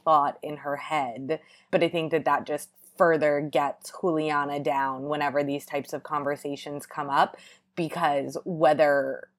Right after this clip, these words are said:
her mom says it or not, she just feels like it would be, like, such an uphill battle. So she's already so upset because Valentina blocked her out, and now, you know, her mom is asking her about a boyfriend or <laughs> something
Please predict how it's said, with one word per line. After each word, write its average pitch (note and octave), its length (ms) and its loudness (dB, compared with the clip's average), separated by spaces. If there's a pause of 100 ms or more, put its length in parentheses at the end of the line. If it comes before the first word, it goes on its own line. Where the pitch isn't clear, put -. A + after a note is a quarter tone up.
her E3 180 -2
mom D3+ 300 0
says D3 240 0
it D3 80 -2
or C#3+ 100 0
not, C#3 440 0
she E3 260 -4
just D3 220 -6
feels C#3+ 200 2
like C#3 160 -2
it C#3+ 120 -4
would C#3 180 -4
be, C3+ 460 -2
like, C#3 200 -4
such - 360 2
an D3+ 100 -4
uphill C#3+ 380 0
battle. B2+ 480 -4
So G3 240 2
she's G3 180 -6
already G#3 300 6
so A#3+ 240 0
upset D#3+ 440 0
because D3 540 0 (560)
Valentina E3+ 640 6
blocked C#3+ 360 2
her D#3 140 4
out, C3 520 0
and D#3 240 4
now, C#3 580 4 (160)
you E3 220 0
know, C#3 400 -2 (100)
her G3 160 0
mom D3 260 2
is C#3+ 160 -6
asking D3 440 -4
her F#3 160 2
about D3+ 240 4
a D3 40 0
boyfriend D3+ 640 0
or G3 140 4
<laughs> - 240 -6
something A#3 220 6